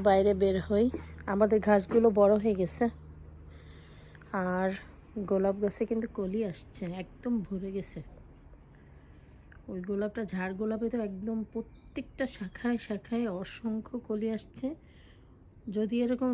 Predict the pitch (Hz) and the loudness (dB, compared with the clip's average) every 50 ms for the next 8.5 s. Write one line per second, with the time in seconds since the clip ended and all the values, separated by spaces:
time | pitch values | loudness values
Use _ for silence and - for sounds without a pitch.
0 | 226 226 233 240 - - 233 220 226 226 247 247 269 269 247 - 254 247 - - | 2 2 0 0 0 -2 -2 0 0 0 2 2 2 0 -2 -2 -4 -4 -4 -4
1 | 294 262 - - 247 233 220 240 240 233 247 240 240 226 214 - 233 233 226 - | -6 -4 -2 0 0 0 2 2 2 2 2 0 -2 -4 -2 0 0 0 0 -2
2 | - 240 233 254 233 208 196 185 - 254 269 285 285 247 208 196 196 196 196 269 | -4 -4 -2 -2 -2 -2 -2 -4 -4 -6 -6 -6 -6 -8 -6 -6 -6 -6 -4 -2
3 | 240 226 226 220 226 202 220 214 214 214 208 226 214 214 214 214 233 220 208 - | -2 -2 0 0 -2 -2 -2 -2 -2 -2 -2 -2 -2 -2 -2 0 -2 -2 -2 -4
4 | - - 214 208 208 208 - - - - - - 208 202 208 202 - - - 277 | -4 -2 0 0 -2 -4 -8 -12 -20 -14 -8 -4 -2 0 -2 -2 -2 -6 -4 -2
5 | 254 226 - 233 240 240 247 247 - - - - - - - - - - 247 240 | -2 0 0 0 0 0 0 -2 -4 -10 -20 -20 -20 -20 -20 -12 -4 0 0 2
6 | 240 240 - - 233 214 196 - - - - - 233 262 - - - - - - | 0 0 0 0 0 0 -2 -6 -10 -10 -4 -2 -2 -2 -4 -8 -20 -20 -20 -20
7 | - - - - - - - - - - - - - - - - - - - - | -20 -20 -20 -20 -20 -20 -20 -20 -20 -20 -20 -20 -20 -20 -20 -20 -20 -20 -20 -20
8 | - - - - - - - - - 233 | -20 -20 -20 -20 -20 -20 -6 0 4 6